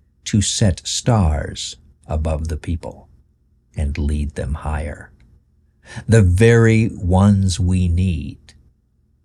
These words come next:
to seed the stars with our kind. Musk continued, quote, "Any given day, there's on the order of one hundred to two hundred million posts to the system.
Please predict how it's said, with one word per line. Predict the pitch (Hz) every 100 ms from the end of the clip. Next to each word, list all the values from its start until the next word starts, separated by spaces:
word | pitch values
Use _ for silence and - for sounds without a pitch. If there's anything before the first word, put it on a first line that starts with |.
| _ _ _
to | - 85
seed | - - 90 76 71 - -
the | -
stars | - 85 76 71 60 - - - - _ _ _ -
with | 78 76
our | 67 67 -
kind. | - 78 - - - - _ _ _ _ _ _ _ _ _ _ _ _ _ _ -
Musk | 180 196 - -
continued, | - 123 - 104 76 69 -
quote, | - 85 - - _ _ _ _ _ _ _ _ - - -
"Any | 185 196 104
given | 92 107 85 78
day, | 85 78 65 82
there's | 95 101 104
on | - 107 110
the | 110
order | 101 104 107 123
of | - 90
one | 82 98 110
hundred | 92 80 82 95 104
to | - 85
two | - 139
hundred | - 90 90 90
million | 85 78 78 87
posts | - - 107 87 - - -
to | -
the | 98
system. | 90 147 - - -